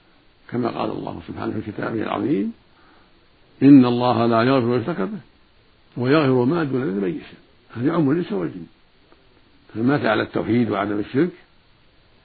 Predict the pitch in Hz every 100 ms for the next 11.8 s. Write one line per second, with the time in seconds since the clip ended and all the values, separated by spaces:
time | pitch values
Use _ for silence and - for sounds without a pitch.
0 | _ _ _ _ _ _ _ _ 139 120
1 | 117 107 113 82 85 _ _ _ _ _
2 | _ _ _ _ _ _ _ 214 135 117
3 | - - 123 113 - 180 120 110 120 98
4 | 104 95 95 90 - - _ _ _ -
5 | 98 104 104 95 95 92 82 110 104 104
6 | - _ _ _ _ _ _ _ _ _
7 | _ - 98 98 - _ _ _ _ _
8 | _ - - 104 117 110 110 90 - _
9 | 107 95 113 113 107 - _ _ _ _
10 | _ _ _ - 101 95 117 110 104 104
11 | 98 110 110 104 98 - 104 110